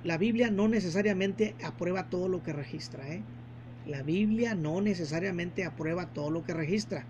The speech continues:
Ejemplo, Génesis tres cuatro con Juan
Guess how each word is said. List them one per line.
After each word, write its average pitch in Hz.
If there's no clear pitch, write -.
Ejemplo, 196
Génesis 196
tres 185
cuatro 220
con 156
Juan 190